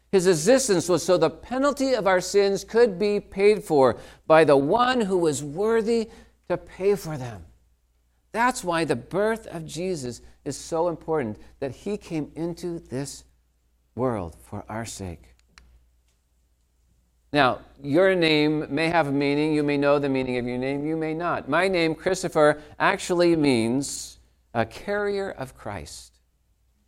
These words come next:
And I think it's very fitting to the calling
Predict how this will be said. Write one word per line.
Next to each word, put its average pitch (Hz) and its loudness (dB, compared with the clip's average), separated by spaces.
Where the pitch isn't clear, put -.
And 135 -4
I 170 -2
think 220 0
it's 180 -2
very 170 0
fitting 139 -2
to 147 -2
the 160 -4
calling 160 -4